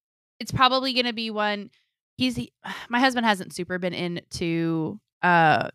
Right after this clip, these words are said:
the Marvel continuation. He loved the entire Thanos storyline, and so once Thanos was done, that was kind of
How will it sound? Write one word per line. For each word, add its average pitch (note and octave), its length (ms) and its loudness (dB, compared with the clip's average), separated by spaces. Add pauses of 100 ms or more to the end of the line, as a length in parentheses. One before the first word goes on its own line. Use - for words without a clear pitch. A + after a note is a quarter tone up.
the G3 80 4
Marvel E3 400 6
continuation. F3+ 880 0 (600)
He G#3 140 0
loved F3+ 340 4
the F3 140 -2
entire F3 340 2
Thanos E3 460 -4
storyline, F3+ 500 2
and E3+ 140 -6
so E3+ 140 0
once - 200 -4
Thanos F3+ 440 2
was D#3 120 0
done, D#3 220 4
that D#3 160 2
was - 100 -4
kind D#3 200 -2
of D3 80 -2